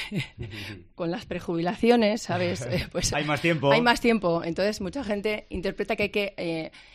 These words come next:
Speaker 1: entrenar más, y con la edad lo que verdaderamente es importante es descansar más, porque nuestro
Speaker 2: Mm.
Speaker 1: sistema biológico necesita más descanso,
Speaker 2: De-,
Speaker 1: ¿eh?
Speaker 2: descansar más no es no hacer nada, ¿eh?
Speaker 1: No, no, no es no hacer nada, pero es pasear, no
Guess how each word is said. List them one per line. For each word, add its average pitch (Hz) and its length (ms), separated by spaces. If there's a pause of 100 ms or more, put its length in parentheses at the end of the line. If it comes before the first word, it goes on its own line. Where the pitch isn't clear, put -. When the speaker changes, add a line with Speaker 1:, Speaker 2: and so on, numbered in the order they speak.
(100)
Speaker 1:
entrenar 202 500
más, 160 300
y 147 60
con 156 140
la 147 100
edad 175 220
lo 240 100
que 185 60
verdaderamente 185 840
es 180 120
importante 180 480
es 226 160
descansar 170 460
más, 175 300
porque - 320
nuestro 156 320
Speaker 2:
Mm. 147 40
Speaker 1:
sistema 165 400
biológico 180 600 (300)
necesita 180 500
más 175 160
descanso, 143 680
Speaker 2:
De-, 101 100
Speaker 1:
¿eh? - 80
Speaker 2:
descansar 110 480
más 117 320
no 107 240
es 98 120
no 101 80
hacer 90 200
nada, 80 320
¿eh? 156 60
Speaker 1:
No, 208 200
no, 196 220
no 175 100
es 170 120
no 175 60
hacer 160 260
nada, 170 400
pero 160 180
es - 80
pasear, 165 460
no 160 420